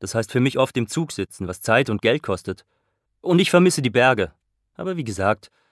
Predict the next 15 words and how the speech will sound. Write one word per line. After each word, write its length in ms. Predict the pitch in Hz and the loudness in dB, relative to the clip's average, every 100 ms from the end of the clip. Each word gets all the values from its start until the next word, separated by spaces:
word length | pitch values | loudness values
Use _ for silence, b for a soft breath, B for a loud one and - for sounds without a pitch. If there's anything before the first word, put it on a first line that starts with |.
| _ _ _ | _ _ _
ich 160 | 156 185 | -4 2
will 80 | |
mein 160 | 175 120 | 2 2
Abi 260 | 117 127 120 | 0 -2 -2
hier 160 | 139 | -2
in 80 | 120 | 0
Deutschland 460 | 107 120 - 104 95 | 4 2 2 -4 -4
machen 440 | 90 - 90 85 | -6 -6 -10 -10
und 280 | 85 87 - | -10 -12 -16
vielleicht 480 | - - 113 117 127 | -14 -2 2 2 0
auch 100 | - | -2
hier 200 | 139 135 | -4 -2
zu 120 | 127 | 0
Ende 220 | 143 151 | 2 2
studieren. 440 | - 104 123 98 | 0 -4 -2 -2